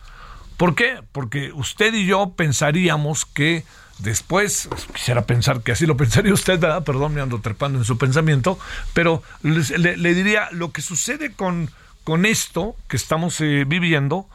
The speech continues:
es que el Senado, uno diría, tendría que debatirlo, tendría que ponerlo en la mesa para ver si nos ponemos de acuerdo o no.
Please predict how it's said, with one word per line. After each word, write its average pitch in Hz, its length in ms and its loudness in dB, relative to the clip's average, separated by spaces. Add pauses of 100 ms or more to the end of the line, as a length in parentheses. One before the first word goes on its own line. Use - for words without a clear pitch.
(120)
es 165 200 2
que 190 340 -2 (380)
el 165 360 -2 (220)
Senado, 208 560 0
uno 214 240 -2
diría, 190 440 0 (200)
tendría 180 480 2
que 190 100 0
debatirlo, 185 760 0 (300)
tendría 160 440 2
que 175 100 -4
ponerlo 175 400 -2
en 165 80 2
la 160 80 4
mesa 170 420 2
para 131 220 0
ver 170 140 2
si 170 120 0
nos 147 140 -2
ponemos 165 320 2
de 151 60 2
acuerdo 165 500 2
o 165 140 4
no. 196 340 2